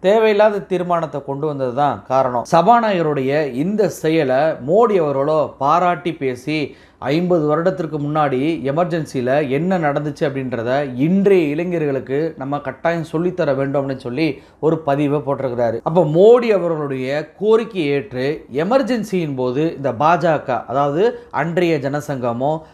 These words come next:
ஆர் எஸ் எஸ் இயக்கமோ என்ன பண்ணாங்க? இந்திராவை எதிர்த்து ரொம்ப தீர்க்கமாக போராடினாங்களா? அதனால தான் எமர்ஜென்சியை உணர்வுபூர்வமாக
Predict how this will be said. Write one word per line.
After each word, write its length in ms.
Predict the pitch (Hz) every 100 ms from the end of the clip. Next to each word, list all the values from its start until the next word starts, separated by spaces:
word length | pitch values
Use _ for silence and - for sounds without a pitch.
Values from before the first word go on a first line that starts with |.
| _
ஆர் 280 | 147 190 240
எஸ் 140 | 214
எஸ் 180 | 180 160
இயக்கமோ 560 | 147 131 127 139 147 -
என்ன 380 | 120 175 240 254
பண்ணாங்க? 720 | 165 151 147 120 123 131 95
இந்திராவை 480 | 110 165 196 185 135
எதிர்த்து 640 | 135 160 156 - 127 170 185 - -
ரொம்ப 380 | 156 180 214 156
தீர்க்கமாக 680 | 170 208 196 196 196 208 202
போராடினாங்களா? 760 | 156 175 175 156 139 120 127 143
அதனால 400 | - 156 190 190
தான் 120 | 185 202
எமர்ஜென்சியை 840 | 156 185 165 160 - 127 127 151
உணர்வுபூர்வமாக 1040 | 139 180 190 185 160 151 139 117 120 151